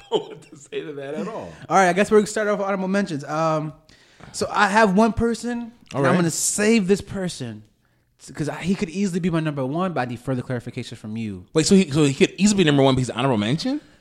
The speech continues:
Speaker 2: It's because I'll explain to you when the time comes.
Speaker 1: All right.
Speaker 2: The time,
Speaker 1: Okay.
Speaker 2: the time will be right for me.
Speaker 1: Man, this is gonna be a hell of an explanation.
Speaker 2: It's gonna be a great list. Oh man!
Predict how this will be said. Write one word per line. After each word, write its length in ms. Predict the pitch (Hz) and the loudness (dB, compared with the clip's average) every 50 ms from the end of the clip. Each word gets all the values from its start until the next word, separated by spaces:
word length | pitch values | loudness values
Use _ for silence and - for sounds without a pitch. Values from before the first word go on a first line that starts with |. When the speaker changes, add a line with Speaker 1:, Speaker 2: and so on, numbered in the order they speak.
| _ _ _ _ | _ _ _ _
Speaker 2:
It's 200 | - 156 165 - | -10 -8 -8 -6
because 420 | - 165 - 165 147 156 135 - - - _ _ - - - - _ - | -6 -8 -6 -4 -4 -4 -6 -8 -12 -20 _ _ -20 -20 -20 -20 _ -8
I'll 140 | - - 175 | -6 -6 -4
explain 320 | - - - 165 170 165 143 | -6 -4 -2 0 0 0 0
to 120 | - 147 | -2 -6
you 40 | 147 | -6
when 100 | 135 139 131 | -4 -4 -6
the 40 | |
time 240 | - 135 127 117 113 | -6 -6 -8 -8 -8
comes. 260 | - - 104 101 98 | -10 -10 -10 -10 -6
Speaker 1:
All 120 | 110 143 147 | -2 -2 -2
right. 160 | 135 139 156 | -2 -4 -6
Speaker 2:
The 80 | 156 - | -8 -8
time, 240 | - 139 139 139 | -6 -4 -4 -4
Speaker 1:
Okay. 80 | 139 127 | -4 -6
Speaker 2:
the 80 | 135 131 | -8 -8
time 160 | - 143 139 | -6 -4 -4
will 80 | 131 | -4
be 120 | 117 123 117 | -4 -4 -4
right 200 | 110 110 107 - | -4 -6 -6 -6
for 80 | - | -8
me. 160 | 104 107 101 98 | -8 -8 -4 -2
Speaker 1:
Man, 240 | 147 180 180 156 131 | 0 2 2 2 2
this 140 | 143 170 - | 2 0 0
is 40 | |
gonna 140 | 180 156 143 | -2 -4 -2
be 120 | 135 123 110 | -2 -2 -2
a 60 | 101 | 0
hell 140 | 123 147 147 | 0 2 2
of 60 | 139 | 2
an 80 | 127 | 2
explanation. 440 | 131 - - 120 113 113 120 120 151 | 0 -2 -2 -2 0 2 2 2 0
Speaker 2:
It's 120 | 165 185 175 | 0 0 0
gonna 120 | 185 185 | 2 2
be 140 | 175 190 185 | 4 4 4
a 40 | 180 | 4
great 200 | 165 190 196 190 | 2 -2 -2 0
list. 380 | 196 220 247 254 226 233 - 185 | 2 4 4 4 4 4 4 6
Oh 340 | 190 208 220 240 240 247 247 | 6 8 8 8 8 8 8
man! 360 | 240 247 262 247 233 220 | 6 4 2 2 0 -2